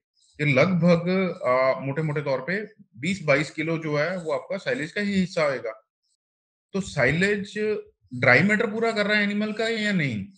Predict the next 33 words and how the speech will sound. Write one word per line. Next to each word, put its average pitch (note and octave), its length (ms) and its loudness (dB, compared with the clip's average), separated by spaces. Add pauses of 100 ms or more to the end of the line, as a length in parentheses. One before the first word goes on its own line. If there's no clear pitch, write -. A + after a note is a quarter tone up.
(400)
ये D#3+ 120 0
जानना C3+ 280 -2
बहुत A#2+ 240 -2
important G2 420 -6
है। E2 80 -12 (480)
तो - 60 -14
इसके F3+ 320 -6
लिए G#3 480 -4
आप D3 200 -2
उसका D#3+ 200 -6
dry B2 300 0
matter C#3+ 380 -2
या D3+ 180 -4
उसका D3 180 -8
moisture D3 380 -4
का D3 120 -4
test C3+ 280 -6
जरूर C3+ 180 -6
करवाएं B2 540 -8
कि C3+ 60 -20
जो C3+ 140 -8
अभी C3+ 180 -6
मैंने C3+ 220 -4
silage B2+ 400 -6
का B2+ 200 -2
bunker A#2+ 340 -6
open A2+ 280 -8
किया, B2+ 140 -6
इसमें E3 240 -4
dry A#2+ 200 2
matter B2 240 0
कितना G#2 320 -8
है, F2 80 -12